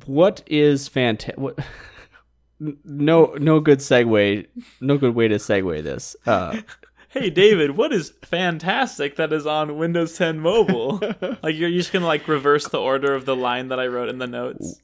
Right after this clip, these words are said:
Speaker 1: Well, Vernon, it's such a coincidence that you asked.
Speaker 2: <laughs>
Speaker 1: By the way, yeah.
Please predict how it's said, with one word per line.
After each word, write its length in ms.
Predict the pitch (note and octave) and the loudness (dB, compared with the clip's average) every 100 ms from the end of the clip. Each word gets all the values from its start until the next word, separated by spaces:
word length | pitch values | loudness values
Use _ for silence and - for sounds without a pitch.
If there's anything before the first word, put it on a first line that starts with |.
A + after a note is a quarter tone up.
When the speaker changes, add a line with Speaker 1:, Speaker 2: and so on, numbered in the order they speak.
| - | -8
Speaker 1:
Well, 360 | C3+ F#3 C#4 | 0 4 4
Vernon, 500 | G3+ A#2+ A2+ C#3 G#3+ - | 6 6 6 4 0 -4
it's 180 | F3 - | -6 -4
such 280 | - B3 B3+ | -4 -2 -4
a 20 | |
coincidence 800 | - G#3 C#4 - - A#2+ C3+ - | -6 -4 -4 -4 -4 -2 -2 -2
that 180 | - A#2 | -2 0
you 120 | F#3 | 0
asked. 600 | - A#3+ C3+ - A3 G#3 - - | 0 0 -2 -4 -8 -8 -10 -6
Speaker 2:
<laughs> 160 | G3 - | -6 0
Speaker 1:
By 220 | D#3+ A3+ | 2 2
the 80 | A3 | 0
way, 480 | G#3+ A3+ C3+ C#3 G#3+ - - - - | 0 2 0 0 -6 -10 -20 -20 -14
yeah. 240 | - - | -12 -12